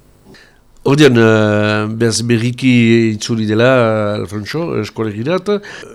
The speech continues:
nolaz, ukandu azkenian, eh, baimena itzultzeko, edo nola, nola pastu da hori?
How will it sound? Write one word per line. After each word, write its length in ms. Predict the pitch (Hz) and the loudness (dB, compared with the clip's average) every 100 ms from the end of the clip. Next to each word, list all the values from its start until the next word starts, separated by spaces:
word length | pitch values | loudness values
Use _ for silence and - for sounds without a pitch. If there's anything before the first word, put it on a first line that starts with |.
| 127 - 139 | -20 -20 -10
nolaz, 600 | 131 127 156 147 175 - - | -4 0 2 2 2 -4 -6
ukandu 420 | 131 131 135 147 | -6 -2 -2 -2
azkenian, 520 | 131 139 135 147 135 | -2 -2 -2 0 0
eh, 240 | 127 120 | 0 0
baimena 720 | 117 110 127 147 147 156 165 | -2 -2 0 2 2 2 2
itzultzeko, 600 | 165 147 160 139 156 190 226 | 0 -4 -8 -6 -6 -4 -4
edo 120 | 190 | -4
nola, 220 | 147 127 | -4 -4
nola 220 | 117 120 | -4 -4
pastu 280 | 107 - 107 | -6 -10 -8
da 60 | 98 | -10
hori? 140 | 98 | -10